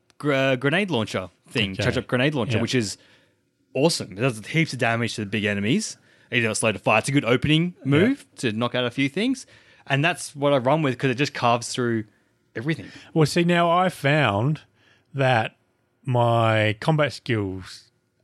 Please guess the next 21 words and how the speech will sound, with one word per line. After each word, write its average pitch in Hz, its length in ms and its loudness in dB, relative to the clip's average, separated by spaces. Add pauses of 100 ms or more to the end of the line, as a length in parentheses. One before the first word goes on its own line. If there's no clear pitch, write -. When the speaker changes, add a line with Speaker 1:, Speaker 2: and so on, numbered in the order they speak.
(160)
Speaker 2:
are 110 280 0
way 127 280 2
below 110 280 2
par 127 320 0
all 107 160 2
of 95 80 -4
a 95 60 -4
sudden. 87 400 -6 (720)
So 139 180 0
I'm 139 140 2
getting 185 540 2
Speaker 1:
Yeah. 110 460 0
Speaker 2:
So, 143 160 2
like, 156 220 0
I 147 80 2
was 143 200 2
running 147 200 2
around 131 80 4
with 113 80 0
level 113 220 0
four 92 600 2